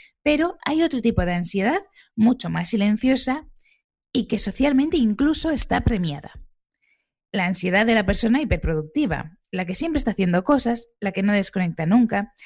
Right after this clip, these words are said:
la que necesita tenerlo absolutamente todo bajo control,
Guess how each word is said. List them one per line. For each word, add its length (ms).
la 160
que 120
necesita 460
tenerlo 400
absolutamente 1080
todo 300
bajo 240
control, 520